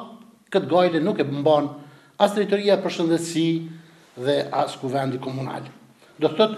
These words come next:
është një interes i veçantë i tij. Në ditën që mbaj intervista me shkrim,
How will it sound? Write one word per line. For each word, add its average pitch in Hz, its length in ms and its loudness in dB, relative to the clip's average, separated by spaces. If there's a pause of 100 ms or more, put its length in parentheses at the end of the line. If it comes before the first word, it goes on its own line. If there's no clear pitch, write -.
(100)
është 220 160 2
një 180 140 4
interes 165 380 4 (120)
i 147 80 -2
veçantë 131 460 -6
i 117 80 -10
tij. 120 140 -6 (520)
Në 196 160 12
ditën 277 300 4
që 220 100 4
mbaj 247 240 4
intervista 214 560 4
me 175 80 4
shkrim, 143 380 4